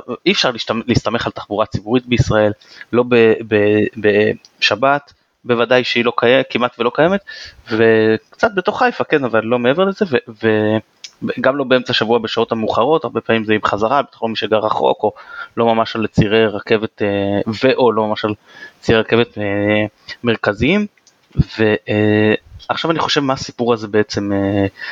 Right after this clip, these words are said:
יעשה. הוא יגרום ל-, לא יודע, כמה, כ-, מעל אלף מכוניות לדעתי, להתחיל לחפש איזושהי אלטרנטיבה. ואז מה שיקרה זה ידחוף, הרי אם נגדיר רגע את חניוני האצטדיון כדרג א',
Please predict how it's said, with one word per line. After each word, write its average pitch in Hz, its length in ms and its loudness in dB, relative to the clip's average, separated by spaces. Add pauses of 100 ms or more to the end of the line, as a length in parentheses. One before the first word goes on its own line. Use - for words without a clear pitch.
(140)
יעשה. 104 320 -2 (320)
הוא 127 140 2
יגרום 131 380 0
ל-, 113 120 2 (100)
לא 107 80 -6
יודע, - 120 -6 (180)
כמה, - 180 -4 (420)
כ-, - 80 -2 (280)
מעל 127 320 2
אלף 127 240 2
מכוניות 110 440 -2
לדעתי, 127 300 0
להתחיל 117 320 0
לחפש - 320 -2 (160)
איזושהי 113 300 -4
אלטרנטיבה. 104 600 -2 (540)
ואז 202 140 -2
מה 214 60 -10
שיקרה 175 320 -4
זה 139 100 0
ידחוף, - 460 -4
הרי 113 280 0
אם 120 340 2
נגדיר 120 320 2 (160)
רגע 107 280 4
את 101 80 -2
חניוני 107 340 0
האצטדיון 120 380 -2
כדרג 107 380 0
א', 131 180 2